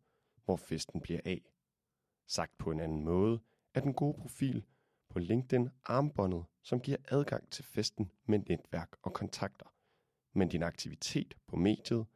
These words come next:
er det, som sørger for, at du ikke bare gemmer dig i teltet og bliver overset. Du skal skabe legitimitet om din profil. Legitimitet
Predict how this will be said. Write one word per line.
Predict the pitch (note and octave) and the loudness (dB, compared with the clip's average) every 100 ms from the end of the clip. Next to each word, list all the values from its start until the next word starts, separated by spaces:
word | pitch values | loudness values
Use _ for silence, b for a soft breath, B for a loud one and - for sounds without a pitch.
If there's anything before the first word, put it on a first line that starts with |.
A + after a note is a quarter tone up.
| _ _ - | _ _ -6
er | |
det, | - D3+ | -2 0
som | - C#3+ | 0 0
sørger | - G2 G2+ | 2 0 0
for, | - A#2 A2+ _ _ _ - | -2 -4 -4 _ _ _ -4
at | C3 | -2
du | C3 | 2
ikke | F2+ D#2+ | 2 0
bare | - F2 F2 | -2 -6 -2
gemmer | - F2 F2 | 0 2 2
dig | E2 | -2
i | - | -4
teltet | - C3+ - A#2 A2+ _ _ - | -4 -4 0 0 0 _ _ -4
og | - | -2
bliver | C3+ - | -4 -2
overset. | D2+ - - - - _ - - - D4+ - - - - - - - - - - - - - - - - D4 D4+ | -4 -4 -8 -10 -20 _ -18 -6 6 6 6 4 6 6 8 6 8 6 4 0 -4 -2 0 2 2 4 4 2
Du | G2+ | -2
skal | - - | -4 -4
skabe | - A2 G#2+ | -2 0 0
legitimitet | G#2 G#2 - - A2 G#2 - - - - - | -2 -4 -4 0 0 0 0 0 -2 -10 -2
om | G2+ | -2
din | - A#2 | -2 -6
profil. | - A#2+ - - - _ _ _ - | -4 -6 -6 -18 -20 _ _ _ -2
Legitimitet | G#2+ A#2+ - B2+ B2 - F3 | -2 -2 -4 -2 -2 0 -2